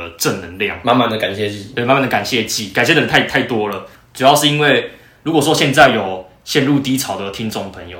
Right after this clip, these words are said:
Speaker 1: 其实也可以多听我们这一集。如果说你今天可能心情不太好，陷入低潮，
Speaker 2: 嗯。
Speaker 1: 你可以再回过头想想，你人生中有没有哪些想，很想要感谢的人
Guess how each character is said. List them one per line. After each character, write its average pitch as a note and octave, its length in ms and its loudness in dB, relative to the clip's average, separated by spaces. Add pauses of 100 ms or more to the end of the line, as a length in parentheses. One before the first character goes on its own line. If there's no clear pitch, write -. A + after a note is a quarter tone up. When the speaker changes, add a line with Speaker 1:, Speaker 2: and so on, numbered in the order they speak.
(100)
Speaker 1:
其 A#2+ 120 -10
实 C3 80 0
也 A2+ 80 2
可 C3+ 100 0
以 A#2+ 80 2
多 B2 180 -4
听 A#2 140 -6
我 G2 60 -4
们 F#2 80 -14
这 G#2 100 -8
一 G2 140 -10
集。 - 260 -12 (220)
如 F3+ 80 2
果 D3 80 6
说 E3+ 200 0
你 B2 120 -2
今 C3 120 -4
天 C3 220 -2
可 G2+ 120 -8
能 F2 60 -6 (520)
心 C#3 180 -6
情 A2+ 160 -2
不 G#2 80 -6
太 A2 200 -2
好， - 260 -10
陷 A#2+ 160 -4
入 A#2 140 -2
低 G2+ 180 -10
潮， - 160 -12
Speaker 2:
嗯。 - 160 -18 (360)
Speaker 1:
你 A2+ 60 -8
可 D#3 80 0
以 D#3 60 4
再 D#3 140 2
回 A#2 120 -2
过 C#3 180 -2
头 A2 200 -2
想 G#2+ 180 -6
想， - 240 -4
你 G2+ 80 -12
人 G#2+ 160 -6
生 A2+ 220 -6
中 G#2+ 240 -4 (340)
有 A2+ 100 -8
没 A#2+ 40 0
有 A#2+ 80 0
哪 G3+ 40 0
些 A2+ 380 -2
想， - 220 -2
很 C#3+ 180 0
想 B2 160 4
要 B2 60 2
感 F2 180 -2
谢 A#2 180 -4
的 F#2+ 100 -10
人 - 80 -18